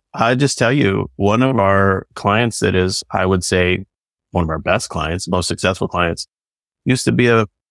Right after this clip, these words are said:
C P A at PricewaterhouseCoopers or, like, a Big Six accounting firm. I think it was that one, but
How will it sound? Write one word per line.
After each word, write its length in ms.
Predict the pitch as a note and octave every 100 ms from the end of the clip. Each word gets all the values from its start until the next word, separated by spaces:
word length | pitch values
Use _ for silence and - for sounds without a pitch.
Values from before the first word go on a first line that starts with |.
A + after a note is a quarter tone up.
| _ -
C 200 | - B2
P 180 | A#2+ A2+
A 120 | A2+
at 120 | -
PricewaterhouseCoopers 1200 | - G#2+ - A2+ A2+ A2+ A2+ - C3 - F2+ - - _
or, 220 | F2 F#2
like, 160 | F#2+ F#2+
a 60 | E2+
Big 220 | F#2+ F#2
Six 200 | G2 -
accounting 300 | - G#2 G2+
firm. 280 | - D#2+ - _ _
I 40 |
think 140 | - B2
it 60 |
was 140 | E2+ E2+
that 160 | -
one, 140 | D#2 D#2
but 180 | F#2